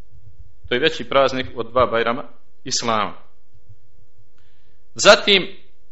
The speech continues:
proslavljaju i Neiruz, praznik Neiruz, koji je zapravo praznik starih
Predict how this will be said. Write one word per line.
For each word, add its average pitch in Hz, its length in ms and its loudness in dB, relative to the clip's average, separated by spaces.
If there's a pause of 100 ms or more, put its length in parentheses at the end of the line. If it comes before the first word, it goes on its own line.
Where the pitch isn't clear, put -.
(280)
proslavljaju 160 720 6 (520)
i 165 380 0
Neiruz, 127 500 4 (840)
praznik 127 520 2
Neiruz, 117 440 2 (1300)
koji 185 200 4
je 170 440 8 (1200)
zapravo 151 560 6
praznik 156 500 6
starih 143 540 6